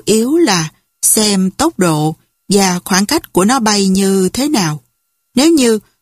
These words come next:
một viên bi rơi từ trên không trung với độ cao là một trăm ngàn mét thì cũng đủ để làm lủng lỗ một miếng sắt dài hơn một mét. Và nếu như một con quạ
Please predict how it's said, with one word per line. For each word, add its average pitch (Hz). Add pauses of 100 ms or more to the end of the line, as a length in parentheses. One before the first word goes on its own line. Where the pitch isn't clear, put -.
(140)
một 196
viên 233
bi 240 (300)
rơi 208
từ 165
trên 208
không 208
trung 214 (340)
với 254
độ 165
cao 196
là 165
một 165
trăm 233
ngàn 160
mét 247 (360)
thì 208
cũng 208
đủ 214
để 190
làm 170 (200)
lủng 185
lỗ 175
một 247
miếng 240
sắt 320 (400)
dài 175
hơn 190
một 165
mét. 240 (420)
Và 202
nếu 233
như 269
một 190
con 220
quạ 165